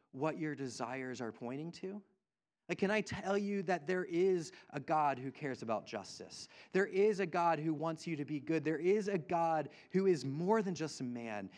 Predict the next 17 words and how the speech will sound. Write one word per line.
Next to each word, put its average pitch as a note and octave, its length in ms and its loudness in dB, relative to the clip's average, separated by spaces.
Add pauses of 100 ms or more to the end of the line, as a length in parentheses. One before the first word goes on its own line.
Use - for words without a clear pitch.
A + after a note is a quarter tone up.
(120)
and D3+ 140 -4
he E3 140 -10 (140)
did F3+ 220 2
lay E3+ 200 -2
down B2+ 260 -4
his A#2+ 260 -10
life G#2 340 -6
for F#2 100 -12
you. E2+ 160 -12 (960)
Let's G#3 160 -2
start G3+ 560 -4 (360)
with D#3 220 -2
common E3 460 -4
ground C#3+ 380 -4
with B2 160 -8
our A2+ 160 -6
neighbors G#2 680 -10